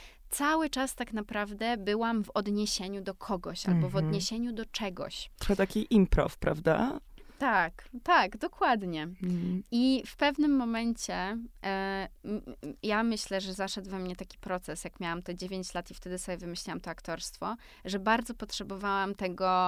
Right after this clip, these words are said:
Speaker 1: e, bycia tym indywidualną
Speaker 2: Mhm.
Speaker 1: jednostką, która, e, sobie stworzy ten świat dookoła siebie, która sobie te emocje przeżyje na tej scenie po swojemu, a na dodatek jeszcze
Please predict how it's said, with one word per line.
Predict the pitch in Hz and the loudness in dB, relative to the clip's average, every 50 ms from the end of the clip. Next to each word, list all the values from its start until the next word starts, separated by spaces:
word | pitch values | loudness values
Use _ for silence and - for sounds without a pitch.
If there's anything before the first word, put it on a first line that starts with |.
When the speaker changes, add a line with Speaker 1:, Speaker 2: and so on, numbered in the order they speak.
| 180 185 185 | 2 2 -2
Speaker 1:
e, | - - - 185 170 - - - - | -4 -6 -6 -6 -6 -8 -12 -16 -10
bycia | - 185 202 202 - - 208 | -4 0 0 0 0 -2 -6
tym | 202 - - 233 190 185 - - - - - - - - | -6 -4 -4 -4 -4 -6 -8 -14 -20 -20 -20 -10 -4 0
indywidualną | 208 202 190 196 190 190 185 190 196 202 208 214 214 220 220 226 226 226 226 220 | 0 0 0 -2 -4 -6 -4 -2 0 0 2 2 2 0 0 0 0 0 0 -2
Speaker 2:
Mhm. | 185 - 180 175 175 | -2 -2 0 0 2
Speaker 1:
jednostką, | 180 180 170 170 196 202 165 - - - 208 202 | 2 2 2 2 0 0 -2 -4 -4 -4 -4 -4
która, | 202 - - 190 190 190 185 185 - - - - - - - - | -4 -6 -8 -4 0 0 0 0 -2 -6 -20 -20 -20 -12 -6 -4
e, | 196 | -4
sobie | 185 - 208 185 190 185 | -2 -2 -2 -4 -4 -6
stworzy | 180 - - - - 233 240 226 208 | -8 -8 -6 0 2 2 2 2 0
ten | - - 202 | -4 -4 -6
świat | 196 - - 208 208 - | -4 -2 -4 -4 -2 -2
dookoła | 202 190 180 - 202 185 | -2 -2 -2 -2 -4 -4
siebie, | - - 202 202 220 | -4 -4 -4 -6 -8
która | - - 247 196 | -6 -6 -6 -6
sobie | - - - 202 185 | -6 -8 -8 -8 -8
te | - 202 | -6 -6
emocje | - 190 190 202 214 220 - - 214 - | -4 -4 -2 -2 -4 -4 -4 -6 -8 -6
przeżyje | - - - 196 185 185 185 214 240 247 233 226 202 190 185 180 - - - - - - - - - - | -6 -6 -6 -4 -4 -2 0 0 0 0 0 2 4 4 2 2 0 -6 -20 -20 -20 -20 -20 -12 -2 4
na | 202 220 220 | 4 6 6
tej | - - 202 190 | 4 2 0 -2
scenie | 185 - - - - 247 240 240 226 190 180 | -2 -4 -8 -6 -4 -2 0 0 0 -2 -2
po | - - 214 | -4 -6 -6
swojemu, | - - - - 196 190 190 196 185 170 160 165 175 196 254 320 415 440 - - - - - - | -6 -6 -8 -6 -6 -4 -2 -2 -2 -2 -2 -2 -2 0 2 0 0 -2 -4 -12 -20 -16 -2 2
a | - 220 | 4 4
na | 226 226 214 | 6 4 2
dodatek | 208 208 208 247 294 311 - 277 - - - | 0 2 4 4 4 4 4 -2 -4 -2 0
jeszcze | 262 254 247 - - - - 202 208 240 262 285 | 0 0 0 -2 -6 -4 -2 0 0 2 0 0